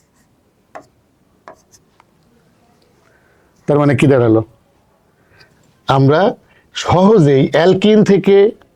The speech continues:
অ্যালকেন অথবা অ্যালকাইন থেকেও অ্যালকেন উৎপন্ন করতে পারি। কিসের মাধ্যমে? হাইড্রোজেন সংযোজন বিক্রিয়ার মাধ্যমে। তবে মনে রাখবা, যে অ্যালকিন থেকে যখন বলবে তখন হাইড্রোজেন নেবা এক অণু,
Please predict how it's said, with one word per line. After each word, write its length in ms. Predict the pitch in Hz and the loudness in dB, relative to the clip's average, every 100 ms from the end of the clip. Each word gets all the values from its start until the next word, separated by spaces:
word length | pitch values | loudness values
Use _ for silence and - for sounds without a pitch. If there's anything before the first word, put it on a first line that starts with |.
| _ _ _ 147 | _ _ _ -4
অ্যালকেন 400 | 147 127 196 262 - _ _ _ _ _ _ - 185 | -2 0 0 0 -2 _ _ _ _ _ _ -6 -2
অথবা 280 | 247 175 143 - - | 0 0 0 -4 -2
অ্যালকাইন 520 | 175 190 226 254 262 180 | 0 0 0 2 2 2
থেকেও 320 | 208 143 175 269 403 _ _ - | 0 0 0 0 -2 _ _ -6
অ্যালকেন 420 | 143 147 - 208 208 | -2 -2 0 0 0
উৎপন্ন 300 | 139 - 139 135 | -2 -2 -2 0
করতে 220 | 131 - 120 | -2 -2 -2
পারি। 180 | 117 101 90 | -2 -2 -4
কিসের 260 | - 156 185 196 | -4 0 2 2
মাধ্যমে? 340 | 170 202 247 330 - _ _ - 120 | 2 2 0 -2 -6 _ _ -8 -4
হাইড্রোজেন 480 | 165 196 233 220 254 233 | -2 2 2 2 2 0
সংযোজন 440 | 175 165 151 139 143 127 | 0 2 2 2 2 0
বিক্রিয়ার 340 | 127 127 123 117 | 0 -2 0 0
মাধ্যমে। 340 | 95 - 85 - - - - | -2 -4 -6 -10 -14 -18 -6
তবে 160 | 190 233 220 | 0 2 2
মনে 140 | 240 233 | 2 2
রাখবা, 280 | 170 170 277 - - _ _ - | 2 2 0 -4 -18 _ _ -2
যে 180 | 160 170 - - 165 | 0 0 -2 -4 -4
অ্যালকিন 400 | 202 233 285 294 254 | 0 0 2 2 2
থেকে 160 | 233 247 | 2 2
যখন 180 | 220 226 208 | 2 2 2
বলবে 200 | 190 190 240 | 2 2 0
তখন 160 | 240 226 180 | 0 0 0
হাইড্রোজেন 400 | 185 185 202 202 | 2 2 2 2
নেবা 200 | 202 190 208 208 | 2 0 0 -2
এক 100 | 226 254 | -2 0
অণু, 140 | 247 | 0